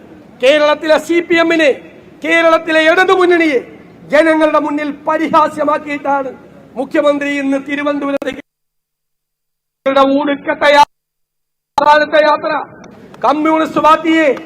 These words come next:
ഈ കേരളത്തിന്റെ ആറടി മണ്ണിൽ കുഴിച്ചു മൂടാനുള്ള പ്രഖ്യാപനവുമായിട്ടാണ് ഈ പിണറായി വിജയൻ വരുന്നത്. അതുകൊണ്ട് ഇവരെ അധികാരത്തിന്റെ സിംഹാസനത്തിൽ നിന്ന്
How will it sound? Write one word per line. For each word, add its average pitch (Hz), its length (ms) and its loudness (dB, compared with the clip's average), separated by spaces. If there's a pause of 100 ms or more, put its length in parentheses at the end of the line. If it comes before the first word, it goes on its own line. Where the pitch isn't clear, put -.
(260)
ഈ 330 300 2
കേരളത്തിന്റെ 320 680 2
ആറടി 330 400 4
മണ്ണിൽ 320 560 0 (140)
കുഴിച്ചു 339 340 0
മൂടാനുള്ള 320 540 2
പ്രഖ്യാപനവുമായിട്ടാണ് 330 1300 4 (400)
ഈ 302 120 0
പിണറായി 302 480 2
വിജയൻ 294 360 0
വരുന്നത്. 277 460 0 (500)
അതുകൊണ്ട് 294 420 0
ഇവരെ 294 260 4
അധികാരത്തിന്റെ 302 960 4 (220)
സിംഹാസനത്തിൽ 330 720 2
നിന്ന് 330 280 4